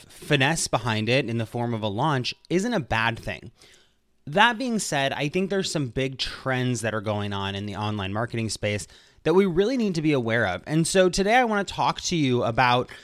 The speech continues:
some of the trends that we're seeing and kind of what that means for you as a course creator and how to shift and adapt to these changing times.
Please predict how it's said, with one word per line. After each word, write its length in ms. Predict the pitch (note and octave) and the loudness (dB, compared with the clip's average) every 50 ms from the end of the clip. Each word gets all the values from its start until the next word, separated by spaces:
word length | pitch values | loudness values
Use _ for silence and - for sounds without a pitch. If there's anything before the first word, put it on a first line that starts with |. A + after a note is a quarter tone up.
| - _ _ | -20 _ _
some 180 | - G#3 G#3+ | 0 2 2
of 80 | B3 B3 | 2 2
the 80 | A3 G#3 | 2 2
trends 440 | - - - C#3 C3+ C#3+ D3+ C#3 | 0 -2 -2 -2 0 2 2 2
that 160 | C3+ B2+ - B2 | 0 -2 -2 -4
we're 340 | C3 C3 C3 D3+ F3+ G3+ | -4 0 2 4 4 2
seeing 560 | - - - B2+ A2+ G#2+ G#2 G#2+ A2 A2+ - - _ | 2 0 -2 0 0 0 0 -2 -2 -4 -6 -8 _
and 240 | B2+ C#3 D3 D3 C#3 | -2 0 0 0 -2
kind 240 | - D3 C#3+ C#3 C3+ | -2 -2 0 2 2
of 160 | C3 B2+ A2+ | 2 2 0
what 380 | A2+ A2 A#2 C3 D#3+ F3 - - | -4 -4 0 2 0 2 2 0
that 200 | G3+ F#3+ C#3+ C#3+ | -2 -2 0 0
means 300 | D3+ D3+ D3+ D3 - - | 0 0 0 0 -2 -4
for 180 | - C#3 B2+ | -2 -2 -2
you 500 | A#2+ A#2+ A2 A2+ B2+ D#3 D#3 C#3+ B2+ A#2+ | -2 -2 -4 0 2 4 6 6 4 4
as 220 | F#2 G#2+ A#2 G#2+ A2+ | 2 0 -2 -2 -4
a 60 | - | -8
course 340 | - - G#3 B3+ B3 - - | -6 -4 -4 -4 -4 -6 -6
creator 480 | - - D3 B2 A#2+ A#2 A#2 A#2 A2+ - - - - - _ | -2 0 0 2 2 2 2 2 0 -2 -10 -20 -20 -10 _
and 120 | - D#3 D#3 | -4 -4 -4
how 300 | - - E3 F3 G3+ A3 | 0 0 2 2 2 0
to 560 | - - - E3+ E3 D#3+ D#3+ D3+ D3 - - | -2 -2 -2 -2 0 2 2 2 0 -2 -2
shift 460 | - - - - D#3+ F3+ F3+ - - | -4 -2 0 2 2 0 0 -2 -4
and 160 | - C3+ C#3 | -4 -2 -2
adapt 720 | C3 B2 A2+ G#2 C3+ C3 C3+ D3 C3+ B2+ B2 - - - - | -2 -4 -4 -2 2 4 6 6 6 4 2 0 -6 -6 -2
to 140 | - C3+ B2 | -2 0 0
these 340 | A#2+ B2 B2 B2 A2+ A2+ - | 0 -2 0 0 -2 -4 -6
changing 720 | - - - - B2+ A#2 A#2+ A#2+ A#2+ A2 A2 G#2+ G#2+ A2 | -6 -6 -4 -2 -2 -2 -2 -2 -2 -2 -2 -2 -2 -4
times. 540 | G#2+ - - G3 F3+ A2 F2 D#2 F#2 - | -8 -6 -4 -4 -4 -4 -4 -6 -12 -14